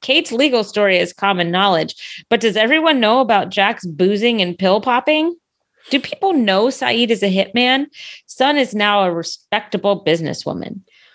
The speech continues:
Almost done, I swear. I consider Sawyer and Juliet on the beach their first <laughs> official date. Oh, oh, and sorry, guys, Sawyer said it in this episode. I wanted to make sure she, awkward pause, I mean, they got on the boat.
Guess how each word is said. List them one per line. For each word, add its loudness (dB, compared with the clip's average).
Almost 0
done, 2
I 2
swear. -2
I 2
consider 0
Sawyer 0
and -2
Juliet 0
on 0
the -2
beach -4
their 0
first -2
<laughs> -2
official 2
date. 0
Oh, 0
oh, 2
and 0
sorry, 2
guys, 2
Sawyer 2
said -2
it 0
in -2
this -4
episode. -2
I -2
wanted 0
to 0
make 0
sure -2
she, 0
awkward -4
pause, 0
I 2
mean, 2
they 2
got 0
on 0
the 0
boat. -2